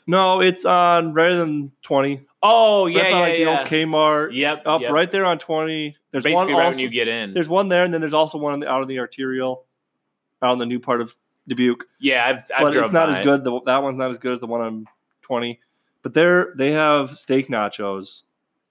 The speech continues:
Speaker 1: And it is,
Speaker 2: Steak
Speaker 1: like,
Speaker 2: nachos.
Speaker 1: huge plate of
Speaker 2: That's
Speaker 1: nachos. It's
Speaker 2: wild.
Speaker 1: got the peppers, the onions, the red peppers, tons of queso, and then just tons of steak.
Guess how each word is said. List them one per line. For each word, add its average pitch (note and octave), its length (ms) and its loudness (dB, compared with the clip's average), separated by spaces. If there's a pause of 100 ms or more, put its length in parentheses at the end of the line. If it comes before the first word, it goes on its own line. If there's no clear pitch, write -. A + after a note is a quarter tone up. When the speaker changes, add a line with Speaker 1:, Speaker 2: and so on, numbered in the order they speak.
(100)
Speaker 1:
And C#3 100 0
it E3+ 200 4
is, B2+ 60 2
Speaker 2:
Steak B2 100 2
Speaker 1:
like, A#2+ 160 0
Speaker 2:
nachos. F2+ 600 -10
Speaker 1:
huge G#3+ 400 2
plate C#3+ 200 2
of B2+ 80 2
Speaker 2:
That's A2 320 0
Speaker 1:
nachos. A#2+ 80 -2
It's A#2 100 -4
Speaker 2:
wild. G#2+ 220 2
Speaker 1:
got C#3+ 160 0
the B2+ 80 -2
peppers, D#3+ 420 -2
the C#3+ 200 0
onions, C#3+ 420 -2
the B2 80 -4
red C#3 240 0
peppers, C#3 420 -2 (400)
tons G#3+ 380 0
of C#3+ 80 -2
queso, C3+ 420 0
and B2+ 140 -2
then B2+ 100 -2
just B2 240 -6
tons E3+ 480 0
of B2 80 -6
steak. F#2+ 400 -10